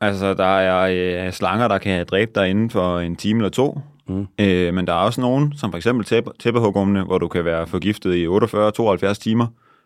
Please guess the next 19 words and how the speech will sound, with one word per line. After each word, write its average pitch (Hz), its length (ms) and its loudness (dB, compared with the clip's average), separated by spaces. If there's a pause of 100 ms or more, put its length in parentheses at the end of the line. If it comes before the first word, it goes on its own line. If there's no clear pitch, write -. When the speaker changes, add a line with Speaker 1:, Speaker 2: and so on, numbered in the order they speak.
Speaker 1:
og 95 120 -4
stadig 101 240 2
leve. 113 340 4 (140)
Men, 92 260 2
øh, 85 240 -2 (180)
hvis - 120 -8
du 90 80 -10
så 110 120 0
er 104 60 4 (320)
forgiftet 95 320 -2
i 85 40 -2
femoghalvfjerds, 107 460 2
så 131 60 -6
kan 135 80 0
det 90 60 2
være, 85 100 2
du 80 40 -4
er 76 140 -6
død. - 40 -10